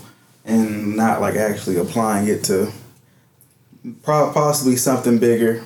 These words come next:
possibly just something else, at least teaching about it or something like that, or the things that you have learned through it, and actually making that a,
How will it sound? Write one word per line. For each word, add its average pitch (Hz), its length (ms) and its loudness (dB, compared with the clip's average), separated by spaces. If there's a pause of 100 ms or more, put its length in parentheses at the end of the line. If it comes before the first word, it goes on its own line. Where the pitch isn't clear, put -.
possibly 120 440 0
just 117 220 0
something 110 320 -2
else, 110 200 0
at - 100 2
least 117 240 -2
teaching 117 380 -2
about 110 300 2
it 95 60 -6
or - 80 -8
something 113 380 -2
like 107 200 -2
that, 107 280 2
or 107 220 -2 (640)
the 117 80 -14
things 127 260 2
that 117 200 2
you 123 100 2
have 117 360 2
learned 110 360 0
through 104 320 2
it, 87 80 -4
and 95 260 -6 (640)
actually 117 380 2
making 113 360 2
that 107 180 0
a, 107 160 4